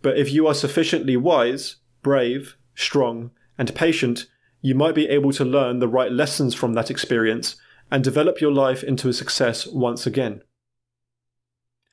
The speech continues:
Aristotle also notes that too much luck can also be a bad thing.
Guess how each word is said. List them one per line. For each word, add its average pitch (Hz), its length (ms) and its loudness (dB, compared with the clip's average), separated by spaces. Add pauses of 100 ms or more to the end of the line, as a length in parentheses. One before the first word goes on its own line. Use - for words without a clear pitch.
(360)
Aristotle 196 580 2
also 196 480 0
notes 110 380 0
that 131 220 -2
too 226 280 0
much 202 280 0
luck 120 360 -2
can 139 160 -2
also 143 440 2
be 123 180 2
a 120 60 4
bad 120 360 0
thing. 131 260 0